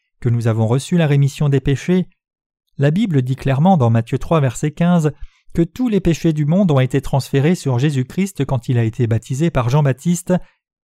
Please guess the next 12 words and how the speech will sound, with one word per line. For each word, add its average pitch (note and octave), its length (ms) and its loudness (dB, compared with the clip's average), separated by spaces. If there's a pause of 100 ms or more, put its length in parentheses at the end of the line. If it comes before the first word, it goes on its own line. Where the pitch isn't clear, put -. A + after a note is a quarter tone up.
(120)
et A#2+ 100 2
que A#2+ 140 0
Jésus A#2 360 2
a C3 60 0
porté B2+ 300 -4
tous E3+ 140 -2
les C#3+ 140 2
péchés C3 300 -2
de C#3+ 80 0
cette - 220 -8
façon. F3 420 0 (680)
Cependant, C3 600 0